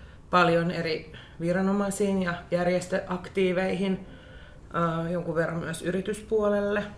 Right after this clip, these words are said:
Mut et sitten niinku tekijöitä, et sen lisäksi, että on tietenkin näitä ohjelmatuottajia, jotka sitten siis toteuttaa vaikka näitä keskusteluja tai lasten ohjelmaa alueelle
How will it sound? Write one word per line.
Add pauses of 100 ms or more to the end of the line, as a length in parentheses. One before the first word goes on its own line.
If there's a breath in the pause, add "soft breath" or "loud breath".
(100)
Mut
et
sitten
niinku
tekijöitä, (1000 loud breath)
et
sen
lisäksi,
että
on
tietenkin
näitä
ohjelmatuottajia,
jotka
sitten
siis (100)
toteuttaa
vaikka
näitä
keskusteluja
tai
lasten
ohjelmaa
alueelle